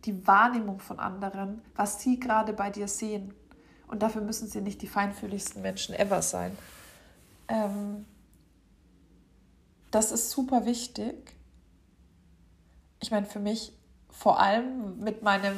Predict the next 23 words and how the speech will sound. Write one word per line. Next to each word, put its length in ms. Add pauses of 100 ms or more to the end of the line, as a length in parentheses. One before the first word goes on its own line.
(120)
im 180
Human 220
Design 400
zwei 240
Vierer 280
Profil 460
ist 140
der 60
Spiegel 300
im 80
Außen 340
natürlich, 560
ähm, 300 (1120)
ja, 320
ich 180
liebe 240
es, 460 (180)
ähm, 460
und 180
brauche 280
es 200
auch 300
wirklich 420